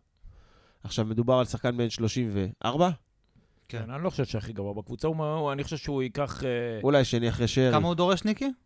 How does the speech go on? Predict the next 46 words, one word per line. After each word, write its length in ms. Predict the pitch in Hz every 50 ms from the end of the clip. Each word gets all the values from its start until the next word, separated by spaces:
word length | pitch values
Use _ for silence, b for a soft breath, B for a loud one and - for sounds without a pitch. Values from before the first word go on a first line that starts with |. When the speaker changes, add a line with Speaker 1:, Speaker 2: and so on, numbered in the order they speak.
| -
Speaker 3:
אני 220 | 123 120 127 131 143
לא 60 | 165
יודע 180 | 165 156 156 147
מה 120 | 147 147
הוא 100 | 143 139
דורש, 300 | 127 135 139 165 170 160
הוא 100 | - 151
דרש 340 | 147 170 165 190 202 - -
המון 340 | 180 165 175 190 196 185 175
אז 100 | 175 170
שהוא 120 | - 175 160
היה 100 | 165 170
בשיא, 500 | 156 151 139 - - - 190 180 170 151
אבל 160 | 139 143 135
עכשיו 220 | 127 - 175 156 143 139 139 143 143
בגלל 220 | 147 143 160 160
שהוא, 340 | - - 160 151 147 143 139
אה, 60 | 135
Speaker 2:
המניה 160 | 135 131 127
Speaker 3:
חלה 560 | 120 - - 135 139 151 170 196 202 196 175 151 131
וכל 220 | 147 139 131 170
Speaker 2:
צנחה. 100 | 160 139
Speaker 3:
זה, 160 | 131 151 170 156
המניה 280 | 151 156 151 160 165
צנחה. 460 | - - 151 135 117 - 175 208 226 214 - b b b b b b b
לדעתי 400 | 147 170 165 - 170 - - 226
הוא 80 | 220
מחפש 400 | 185 - 175 - - 208 - -
יותר 420 | 185 175 - - 202 202 190 175 165 -
קטע 240 | - 185 175 185
של, 400 | 170 - 175 165 156 151 147 143 143
אה, 200 | 139 139 135 131
משך, 540 | 135 151 175 190 - - 180 147 - - -
אה, 680 | 156 143 139 135 131 127 123 123 120 120 117 113 107 107
החוזה 140 | 101 -
Speaker 1:
חוזה. 460 | - 135 123 117 107 - - 151 143 143
Speaker 3:
ולא, 600 | 120 135 139 139 147 147 147 139 139 135 131 131 127
אה, 80 | 127 123
Speaker 2:
כן, 80 | 156
הוא 120 | 147 143 147
רוצה 200 | 151 151 - 160
שנתיים, 380 | - - 147 139 - 170 165
מכבי 260 | 151 131 - 139 131 139
רוצה 220 | 120 120 - 135
שנה, 300 | 117 - 131 127 143 151
בצדק. 460 | 143 120 - - 135 139 170 214 233